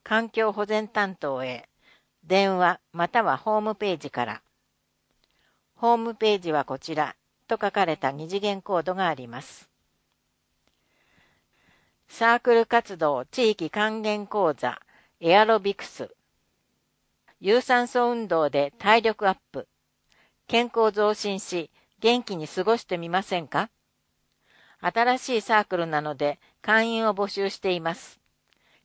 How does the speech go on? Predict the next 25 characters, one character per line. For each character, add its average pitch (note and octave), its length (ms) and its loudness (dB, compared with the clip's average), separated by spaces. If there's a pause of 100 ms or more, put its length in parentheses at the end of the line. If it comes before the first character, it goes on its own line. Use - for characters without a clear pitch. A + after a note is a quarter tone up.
経 A#3 220 6
験 A#3 260 -2
の A3 200 0
あ G#3 80 0
る G3 100 0
方、 D3 480 -2
未 F#3 160 -8
経 A#3+ 240 4
験 G#3 300 -4
の D3 100 -4
方 D#3 300 -2
問 F#3+ 140 -6
わ E3+ 140 2
ず C3+ 300 -6
お D3+ 80 -6
気 A3+ 160 0
軽 A3+ 220 2
に G#3+ 240 -6
ご F3 100 -8
参 F#3 220 -2
加 F3+ 120 0
く F3 120 -4
だ D#3+ 100 0
さ D#3+ 200 0
い。 B2 120 -10